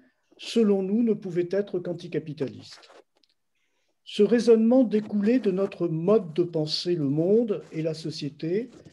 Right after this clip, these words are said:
lequel nous incitait à distinguer au sein d'une formation économique et sociale la contradiction principale opposant le capital et le travail à des contradictions secondaires.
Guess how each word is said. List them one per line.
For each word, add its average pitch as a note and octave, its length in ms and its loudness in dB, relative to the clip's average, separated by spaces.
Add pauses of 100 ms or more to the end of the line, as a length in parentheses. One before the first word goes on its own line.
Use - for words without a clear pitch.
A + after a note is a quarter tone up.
(260)
lequel G3+ 720 2
nous D#3 220 -2
incitait A3 540 -2
à E3 80 2
distinguer E3 800 -8
au E3+ 100 -6
sein G3 260 -2
d'une D3 200 -2
formation E3 520 -4
économique D3+ 540 -6
et C#3 60 -2
sociale E3 680 -6 (480)
la D#3+ 100 -6
contradiction G#3 680 0
principale G3+ 840 -2 (140)
opposant E3+ 400 -6
le D#3 100 -6
capital D#3+ 540 -4
et C#3+ 60 -2
le C3+ 120 -6
travail D3+ 640 -6 (440)
à D3+ 80 -4
des E3+ 120 -4
contradictions F3 640 -6
secondaires. D#3 640 -6